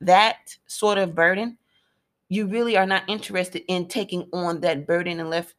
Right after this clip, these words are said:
unless it's a hundred percent worth it. If you have a man that's established, got their baby mama in fucking check, and you ain't gotta worry about a bitch popping up at your house unannounced or talking crazy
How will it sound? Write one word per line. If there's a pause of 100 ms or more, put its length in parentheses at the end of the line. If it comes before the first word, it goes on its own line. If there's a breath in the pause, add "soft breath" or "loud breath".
unless
it's
a
hundred
percent
worth
it. (440 soft breath)
If
you
have
a
man
that's
established,
got
their
baby
mama
in
fucking
check,
and
you
ain't
gotta
worry
about
a
bitch (120)
popping
up
at
your
house
unannounced (300 soft breath)
or
talking
crazy